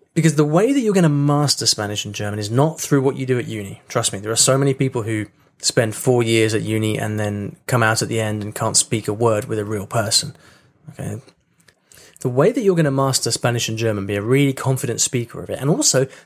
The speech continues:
the way that you're gonna master all that tricky grammar and learn all these, all, all this vocabulary that you're trying to learn, is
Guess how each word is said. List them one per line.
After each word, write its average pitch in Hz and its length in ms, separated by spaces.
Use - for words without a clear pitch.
the 135 80
way 156 120
that 151 60
you're 151 100
gonna 139 160
master 135 320
all 151 180
that 151 160
tricky 151 300
grammar 135 540
and 117 220
learn 131 240
all 127 80
these, 117 640
all, 123 80
all 120 160
this 120 140
vocabulary 135 600
that 117 80
you're 113 100
trying 107 280
to - 100
learn, 101 260
is 175 320